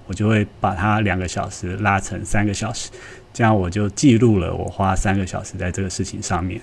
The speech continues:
也是就是跟大家讲说，这也是，是一个可以有弹性调整的行事历。呃，其实也蛮多人会想要，呃，一天最后再回想什么，真的是不容易。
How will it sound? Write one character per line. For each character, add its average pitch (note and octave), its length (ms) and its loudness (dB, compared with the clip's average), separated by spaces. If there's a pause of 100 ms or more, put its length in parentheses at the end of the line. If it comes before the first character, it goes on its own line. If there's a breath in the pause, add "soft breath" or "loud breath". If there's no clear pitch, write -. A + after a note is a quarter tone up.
(140)
也 A2 140 6
是 D#3 320 10
就 C#3+ 160 4
是 C3+ 200 8
跟 B2+ 160 8
大 B2+ 60 8
家 A#2+ 100 8
讲 G#2 160 2
说， G2+ 140 2
这 C#3+ 180 6 (120)
也 G#2+ 120 4
是， B2+ 220 6
是 B2+ 100 6
一 A#2+ 80 8
个 A2 200 4
可 G#2 200 -4
以 G#2 240 4
有 F#2 140 -2
弹 F#2 240 -2
性 G#2+ 180 2
调 F#2 220 0
整 F2+ 260 -6
的 G#2 220 -10 (120)
行 G2 180 0
事 G2+ 200 2
历。 G2+ 160 2 (120)
呃， B2+ 240 4
其 E3 160 8
实 G#3+ 80 6
也 C#3 100 8
蛮 A2 180 6
多 C#3 160 8
人 A2 140 6
会 B2 100 8
想 F#2+ 200 4
要， G#2+ 260 6
呃， G#2 300 0
一 B2+ 40 2
天 A2+ 420 8
最 A2+ 200 6
后 A2 180 6
再 G#2+ 160 4
回 F2+ 200 2
想 F2+ 240 -2
什 A2 100 -6
么， G#2 80 -4
真 C3+ 220 6
的 A2+ 40 4
是 A2 140 4
不 G#2+ 140 2
容 F2 260 -2
易。 G2+ 80 -8